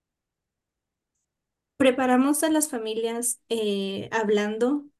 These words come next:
eh, teniendo este tipo de conversaciones precisamente. Hablamos sobre un destete progresivo en vez de radical.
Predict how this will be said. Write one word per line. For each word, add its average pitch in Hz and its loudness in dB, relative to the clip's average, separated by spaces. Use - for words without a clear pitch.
eh, 214 -2
teniendo 208 -2
este 233 0
tipo 254 0
de 233 0
conversaciones 233 0
precisamente. 233 -6
Hablamos 214 0
sobre 202 0
un 214 -4
destete 220 2
progresivo 233 -2
en 220 -4
vez 202 0
de 214 0
radical. 190 -6